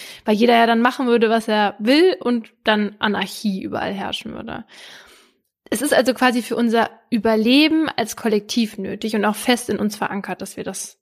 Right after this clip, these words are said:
dass das passieren muss und dass das uns sonst gegen Strich geht. Und wenn das dann eben mal nicht passiert, dass Unrecht, ähm, vergolten wird, weil die Polizei nicht richtig arbeitet oder aus irgendwelchen anderen Gründen,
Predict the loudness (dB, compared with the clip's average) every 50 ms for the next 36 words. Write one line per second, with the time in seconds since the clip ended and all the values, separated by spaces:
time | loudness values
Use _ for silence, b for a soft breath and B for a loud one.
0 | _ _ _ -8 -8 -4 -4 -4 -4 -2 -2 -4 -2 2 2 2 4 4 2 0
1 | -2 -4 -6 -6 -6 -6 -6 -6 -10 -12 -12 -6 -4 -4 -4 -4 -4 -6 -4 -2
2 | -2 -4 -4 -4 -6 -6 -4 -4 -6 -8 -6 -6 -6 -8 -8 -10 -12 -12 -12 -12
3 | B B B B B B B 2 4 4 4 4 4 2 2 0 2 0 0 0
4 | 2 2 4 4 4 4 2 2 0 0 0 0 0 0 0 0 0 -2 -4 -4
5 | -2 -2 -2 -2 -4 -4 -2 -2 -2 -2 -2 -6 -8 -10 _ b b b b b
6 | b b b -2 0 2 2 2 0 -2 -2 -2 -2 0 0 0 0 0 -2 -2
7 | 0 0 0 0 0 -4 -10 -20 _ _ 0 2 4 4 4 2 0 -2 -2 -4
8 | -4 -4 -4 -6 -6 -6 -6 -8 -10 -10 -12 -12 -10 -10 -8 -8 -6 -6 -6 -6
9 | -6 -6 -6 -6 -6 -6 -2 -2 0 0 0 -2 -4 -4 -2 -2 -2 -2 -4 -4
10 | -2 0 2 2 2 0 0 -2 -6 -6 -4 -4 -4 -4